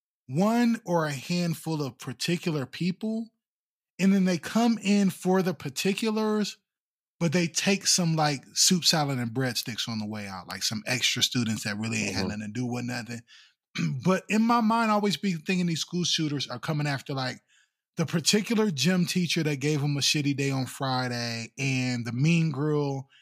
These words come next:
Speaker 1: that didn't have to just say, "No, I don't wanna date you," but she just had to say it in front of everybody and keep harping on it. And you definitely gotta get the cafeteria lady 'cause she remembers what your lunch is every day and she don't know how embarrassing that is.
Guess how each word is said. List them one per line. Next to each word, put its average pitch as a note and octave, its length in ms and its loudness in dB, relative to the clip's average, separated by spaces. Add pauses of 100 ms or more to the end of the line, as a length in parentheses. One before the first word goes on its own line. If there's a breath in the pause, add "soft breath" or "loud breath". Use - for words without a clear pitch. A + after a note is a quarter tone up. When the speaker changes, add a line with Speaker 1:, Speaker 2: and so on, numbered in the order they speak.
(320 soft breath)
Speaker 1:
that C#3 220 -2
didn't D#3+ 300 2
have D3+ 260 0
to D#3 100 -4
just C#3+ 220 2
say, D#3+ 180 2
"No, D3+ 180 2
I C#3+ 120 2
don't C#3 120 -2
wanna C3+ 200 -2
date C3+ 280 -2
you," C#3 60 0
but B2 140 -2
she C#3 140 2
just B2 200 -2
had C#3 320 0
to C3+ 80 -2
say C#3+ 220 0
it C3+ 80 0
in C3 80 -2
front C3+ 200 0
of C3+ 80 -2
everybody C3 580 0
and A#2+ 100 -4
keep C3+ 240 -4
harping C3 440 -4
on A#2+ 220 -4
it. A#2 180 -6 (500)
And F3+ 160 4
you F3 80 4
definitely F3 340 0
gotta D3+ 160 -2
get C#3 140 -4
the C3 60 -8
cafeteria C#3+ 640 -2
lady C3 240 -2
'cause C3 180 -2
she - 100 4
remembers C3 580 0
what B2+ 200 0
your C3 100 -2
lunch A#2+ 280 -4
is A2+ 180 -6
every A#2+ 220 -6
day A2+ 220 -4
and A2 100 -4
she B2 120 -6
don't A#2 140 -8
know A2 80 -8
how A2 180 -6
embarrassing G#2+ 480 -12
that G2 140 -12 (160)
is. - 100 -16